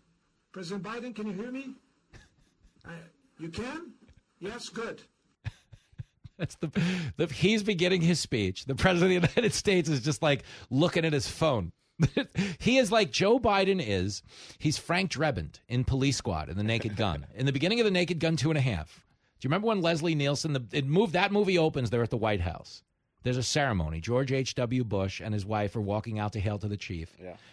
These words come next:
Speaker 2: Frank enters the room through a side door in the middle of the procession. He swings it open, hits Barbara Bush in the face, and
Speaker 3: Yeah.
Speaker 2: keeps walking. It's like slapstick.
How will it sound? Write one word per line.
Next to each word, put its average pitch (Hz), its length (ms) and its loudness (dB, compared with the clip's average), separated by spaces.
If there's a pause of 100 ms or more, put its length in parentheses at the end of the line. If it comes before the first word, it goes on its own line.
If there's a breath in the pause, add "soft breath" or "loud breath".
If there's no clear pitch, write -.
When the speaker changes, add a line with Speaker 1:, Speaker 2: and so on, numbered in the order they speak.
Speaker 2:
Frank 147 500 -4
enters 143 340 -2
the 135 80 -2
room 131 300 0
through 120 200 -2
a 104 40 0
side 123 420 0
door 87 280 -2
in 87 80 -2
the 104 80 0
middle 117 200 2
of 110 80 0
the 107 60 -2
procession. 110 400 -2
He - 80 -2
swings 131 340 -2
it 120 80 0
open, 117 280 0
hits 120 180 -2
Barbara 117 320 -2
Bush 110 300 -2
in 113 60 -2
the 107 60 -2
face, 113 380 0
and 104 100 -4
Speaker 3:
Yeah. 101 60 -4
Speaker 2:
keeps 127 220 0
walking. 113 480 0
It's 123 180 -6
like 110 140 -4
slapstick. 120 600 -2